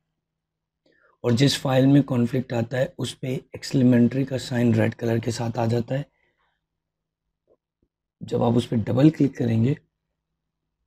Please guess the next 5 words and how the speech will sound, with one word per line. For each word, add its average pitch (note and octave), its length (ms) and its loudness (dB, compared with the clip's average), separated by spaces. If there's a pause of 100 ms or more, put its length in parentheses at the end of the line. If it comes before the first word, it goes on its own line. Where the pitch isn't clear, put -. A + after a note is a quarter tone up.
(1000)
तो D3+ 340 0 (720)
smart C3+ 540 2
git - 320 -4 (420)
आपको B2 400 -2
लोकेशन B2 1300 0